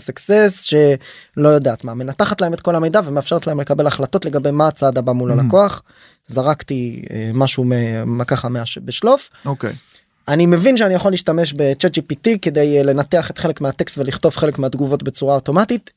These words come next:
Speaker 1: and
Speaker 2: אוקיי.
Speaker 1: מה, מה, what's next?
Speaker 2: אוקיי, סבבה. אז קודם כל, אני רוצה רגע לחזור אחורה. אמרת, "אני יכול
Speaker 1: כן, כן.
Speaker 2: להשתמש ב-chat G P T." chat G P T זה לא חזות הכל. וזה נקודה שגם דיברנו עליה לפני, אני רוצה לתת עליה חידוד. chat G P T זה, זה
Speaker 1: כמעט
Speaker 2: ש-
Speaker 1: הייתי עושה ככה
Speaker 2: כן.
Speaker 1: עם היד, לא היו רואים שהם מראים לך להנחתה.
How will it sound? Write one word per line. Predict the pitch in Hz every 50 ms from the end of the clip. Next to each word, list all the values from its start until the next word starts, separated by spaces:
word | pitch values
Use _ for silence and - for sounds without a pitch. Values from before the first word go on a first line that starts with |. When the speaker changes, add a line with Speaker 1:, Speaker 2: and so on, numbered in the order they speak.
| - -
Speaker 1:
and | 151 151 165 165 160 180 170 _ _ _ _ - - -
Speaker 2:
אוקיי. | - 151 147 170 175 202 - -
Speaker 1:
מה, | 165 170 180 196 - _ _ _ _ _ _ _ _ _
מה, | - 202
what's | 190 - -
next? | 156 156 170 - -
Speaker 2:
אוקיי, | 156 143 - 123 113
סבבה. | - 156 135 131 117 - 123
אז | -
קודם | - 240 262 269
כל, | 262 233 202 180 170
אני | 147 139
רוצה | 143 135 139 -
רגע | 156 151 147
לחזור | 139 127 123 123 131 120 120 - -
אחורה. | - - 143 165 185 170
אמרת, | 135 135 147 160 170 -
"אני | 180 151 131 123 123
יכול | 151 - 147
Speaker 1:
כן, | 143
כן. | - 135
Speaker 2:
להשתמש | 135 135 -
ב-chat | 127 123 123 117 - - 127 113
G |
P | 123 110 - 113 107 -
T." | 160 214 226 - - - - - - _ _ - -
chat | 165 160
G | 160
P | 180 165 165 165
T | 165
זה | 135 135
לא | 131
חזות | 123 - 131 113 120 -
הכל. | 117 - - 104 98 101 _ _ _ -
וזה | - 117 123 113 139 147
נקודה | 151 - - 135 131 151 170 160
שגם | 151 135 135
דיברנו | 131 127 143 147 147 143
עליה | 139 131
לפני, | 123 - 170 180 190
אני | 175
רוצה | 143 123 123 -
לתת | 139 147 135 -
עליה | 143 127 120
חידוד. | 113 - 120 110 151 220 240 214 - - - - - - - -
chat | - - 190
G | 190
P | 220 220 190 175 -
T | 220 247
זה, | 202 190 185
זה | 160 170 214
Speaker 1:
כמעט | 185 190 196
Speaker 2:
ש- | 190
Speaker 1:
הייתי | 190 185 180 185
עושה | 165 170 -
ככה | 175 - 180 - 180
Speaker 2:
כן. | 160 170
Speaker 1:
עם | 160
היד, | 170 180 175 143
לא | 156 165
היו | 170 170 165 160
רואים | 147 156 170 165 147
שהם | - - 135 127 131
מראים | 143 165 165 175
לך | 175 -
להנחתה. | 196 180 165 151 143 - 156 135 - 151